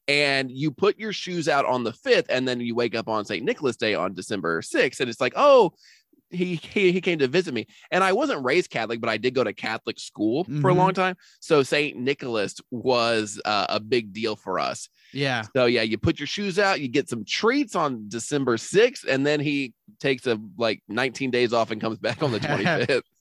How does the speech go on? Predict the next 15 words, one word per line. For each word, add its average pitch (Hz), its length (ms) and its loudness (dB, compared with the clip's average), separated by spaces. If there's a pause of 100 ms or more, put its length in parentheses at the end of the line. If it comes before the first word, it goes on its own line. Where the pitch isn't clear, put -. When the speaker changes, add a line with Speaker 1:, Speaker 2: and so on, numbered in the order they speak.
(180)
Speaker 2:
Oh, 220 340 6
sis, 233 500 2
looks 233 180 -6
like 202 180 -2
Krampus 220 520 -4
left 185 320 -4
another 180 460 0
shit 214 380 0
in 190 200 -4
your 208 160 -4
shoes. 262 340 -4
Speaker 1:
<laughs> 240 1300 2
Speaker 2:
That's 247 260 4
crazy. 226 1040 0
<laughs> - 40 -8